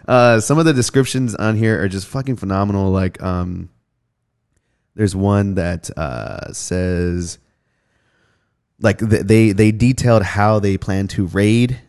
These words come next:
the bunkers. Um, it's ca-, they're saying, "Storm Area fifty-one. They can't stop all of us.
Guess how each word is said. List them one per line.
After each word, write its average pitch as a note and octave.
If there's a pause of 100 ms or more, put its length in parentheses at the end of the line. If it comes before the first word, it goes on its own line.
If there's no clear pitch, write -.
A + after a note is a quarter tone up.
(220)
the A2+
bunkers. D3
Um, G2
it's G#2+
ca-, A2
they're G#2
saying, G#2+
"Storm F#3
Area F#3
fifty-one. D#3+
They G2
can't B2
stop C3
all C#3
of G2
us. -